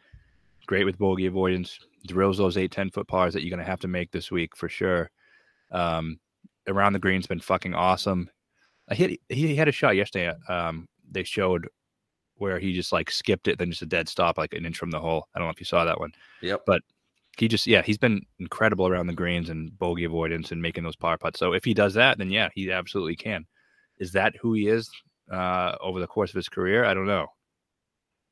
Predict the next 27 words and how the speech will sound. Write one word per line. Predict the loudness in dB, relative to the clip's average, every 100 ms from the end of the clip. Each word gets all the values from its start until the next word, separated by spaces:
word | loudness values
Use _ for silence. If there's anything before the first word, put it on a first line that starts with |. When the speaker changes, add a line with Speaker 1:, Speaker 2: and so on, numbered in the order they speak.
| _ _ _ _ _ _ _ -2
Speaker 1:
I | -2
didn't | 0
think | -2 -2
he | -2
was | -2 -2
that | -2 0
guy | 0 2 2
prior | 4 4 4
to | 0
him | -4 -6 -10 _ _ _ _ _ _ -6
randomly | -4 -4 -6
becoming | -6 -4 0 0
it, | 0 -4 -2
but, | -2 -2 -10 -20 -20 -20 -20 -20 _ _ -8
um, | -4 -2 -4 -6 -10 _ _ _ _
Speaker 2:
You | -14 -14 -16 -20 _ _ _ -2
remember | 0 6 6
all | 6
the | 6
up | 2 2
and |
downs | 2 2 2
he | 4
had | 4 2
at, | -2 -4
at | -2
Augusta? | 2 2 2 -2